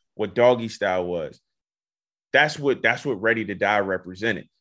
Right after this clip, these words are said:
From the moment It Was All a Dream, I used to read Word Up magazine and Juicy came out.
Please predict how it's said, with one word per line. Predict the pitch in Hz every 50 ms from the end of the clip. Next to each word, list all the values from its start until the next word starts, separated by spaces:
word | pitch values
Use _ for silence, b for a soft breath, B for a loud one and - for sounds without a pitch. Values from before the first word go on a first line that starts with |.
| _ _
From | - 135 127 110
the | 98
moment | 92 95 107 123 151 170 185 185 165 151 - _ _ _ _ _ _ -
It | 135 143
Was | 147 143 131 123
All | 131 131 135 135
a | 127
Dream, | 123 110 120 131 135 131 123 107 98 95 87 - - - -
I | 95 110 117
used | 127 131 127 -
to | - 104
read | 120 131 123
Word | 113 120 127 127 123
Up | 120 107
magazine | 113 123 120 120 120 110 123 127 120 107
and | 95 95
Juicy | 113 139 151 147 147 127 110
came | - 117 104 101 98 98 95
out. | 92 82